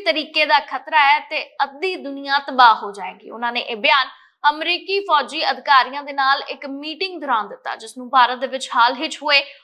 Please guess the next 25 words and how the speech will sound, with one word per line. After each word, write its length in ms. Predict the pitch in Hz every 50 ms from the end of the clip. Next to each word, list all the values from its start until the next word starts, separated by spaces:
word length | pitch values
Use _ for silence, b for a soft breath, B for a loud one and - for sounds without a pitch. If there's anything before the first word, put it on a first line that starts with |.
| B B -
ਆਪਰੇਸ਼ਨ 640 | 302 311 302 - 349 359 359 339 349 359 381 381 370
ਸਿੰਦੂਰ 580 | - - 359 330 302 269 320 294 269 262 262 233
ਦੇ 140 | 277 285 294
ਸੰਦਰਭ 540 | 294 302 277 269 254 240 294 294 302 269 262
ਦੇ 80 | 311 294
ਵਿੱਚ 220 | 254 254 254 -
ਵੇਖਿਆ 340 | 247 240 - - - 247 208 196
ਜਾ 200 | 190 185 180 -
ਰਿਹਾ। 120 | - - - _ _ b b b b b b
ਸਿੰਧੂ 280 | - 311 294 294 359
ਨਦੀ 280 | 359 339 330 320 349 359
ਤੇ 180 | - 330 330 349
ਮਿਜ਼ਾਈਲ 520 | 339 311 285 226 262 269 269 294 320 320
ਹਮਲੇ 300 | 302 277 277 285 285 285
ਦੀ 180 | 269 285 294 285
ਧਮਕੀ 400 | 277 311 277 226 226 - 262 277
ਵੀ 80 | 262 277
ਦਿੱਤੀ 340 | 240 269 254 262 277 269 247
ਗਈ 220 | 269 269 262 262
ਹੈ। 80 | 254 285 - _ _ b b b b b
ਮੁਨੀਰ 300 | 269 285 302 311 349 359
ਨੇ 140 | 359 370 381
ਸਿੰਧੂ 380 | 370 359 339 320 311 285 330 330
ਨਦੀ 320 | 311 269 262 254 233 311 339
ਤੇ 220 | 330 - 285 302